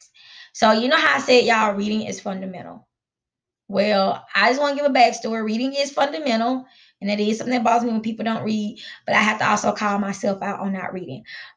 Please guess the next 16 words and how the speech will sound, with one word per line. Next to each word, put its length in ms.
Because, 540
so 1000
I 640
thought 240
that 80
I 60
had 220
found 240
these 160
cute 300
pillows 720
for 240
the 100
couch 420
via 280
Amazon. 760